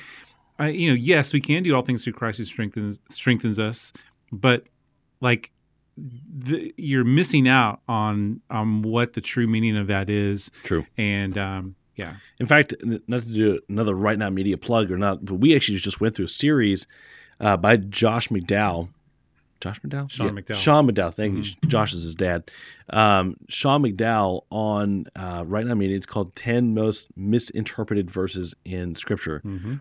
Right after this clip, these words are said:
Speaker 2: or ten misunder-, ten Most Misunderstood Verses in Scripture. And we did it through our young adults. And it's really good 'cause it went through these different verses that, you know, a lot of people take out of context. And we're
Speaker 1: Yeah.
Speaker 2: able to kind of why, why was it taken out of context? What is the intended meaning? And what,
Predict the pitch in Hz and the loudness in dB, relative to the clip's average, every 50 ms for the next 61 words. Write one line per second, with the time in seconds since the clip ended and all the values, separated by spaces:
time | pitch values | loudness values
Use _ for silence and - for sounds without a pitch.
0 | - - 95 87 82 - - 123 120 113 107 110 104 - - - 113 120 110 104 | -6 -4 -4 -4 -4 -4 0 2 2 4 4 4 2 2 -2 -2 -2 0 0 0
1 | - - - - - - - 131 135 135 127 123 120 113 - - 107 110 107 - | -2 -4 -10 -14 -20 -4 0 4 4 6 8 8 8 8 6 4 2 2 2 0
2 | - - 110 107 101 95 - - 110 104 101 90 95 101 92 - - 87 85 87 | -2 -2 0 0 0 0 0 0 2 2 2 2 0 -4 -4 -4 -6 -8 -8 -8
3 | 82 - - 92 85 - 90 87 87 92 92 90 104 98 - - - - 98 95 | -8 -4 -4 -4 -4 -2 -2 -2 0 -2 0 0 0 0 -2 -6 -6 -4 -2 0
4 | 95 92 95 95 92 95 95 92 - - - - - - - - - - - 117 | 2 2 2 4 4 4 4 4 2 -2 -10 -14 -20 -20 -20 -20 -12 -2 0 2
5 | 117 175 226 254 208 156 208 202 98 82 - - 95 107 98 123 139 139 - - | 6 8 8 8 8 8 8 6 6 2 -4 0 0 2 2 2 2 0 2 2
6 | 131 127 123 123 - - 123 117 - - 123 - 139 117 - 95 95 98 - 104 | 4 4 4 4 2 0 -4 -4 0 -2 -2 0 0 -4 -2 -2 -4 -2 -4 -4
7 | 98 101 101 92 - _ - 104 101 92 95 98 104 - _ _ 87 85 82 80 | 0 0 0 -2 -2 _ -6 -6 -4 -2 -4 -4 -6 -8 _ _ -14 -12 -12 -10
8 | 80 80 82 85 82 - 98 90 101 - 104 101 - 113 110 110 - 117 123 131 | -10 -8 -6 -6 -2 -2 -2 -2 -2 -2 -2 -2 0 0 -2 0 0 0 0 0
9 | - 85 78 - - - - 90 95 - 101 95 95 101 92 87 95 101 95 95 | -2 -6 -10 -12 -14 -12 -6 -2 -2 0 -2 -2 -2 -2 -4 -2 0 0 2 2
10 | 98 - - - _ _ _ - 87 80 80 80 80 87 95 120 127 123 - 139 | 0 0 -4 -16 _ _ _ -8 -8 -6 -6 -2 0 2 4 4 4 4 4 2
11 | 131 143 139 135 135 - 151 151 139 - 87 - - 98 95 101 101 - 95 95 | 4 4 4 4 2 2 2 0 0 -2 -8 -4 -2 0 0 0 0 -2 -8 -10
12 | 90 - - 101 95 - - 107 104 101 98 90 92 98 101 95 90 82 82 80 | -10 -6 -6 -6 -6 -6 -4 -2 0 0 0 0 2 2 2 2 2 0 -4 -8
13 | - - 95 90 90 92 92 | -8 -10 -8 -6 -6 -6 -8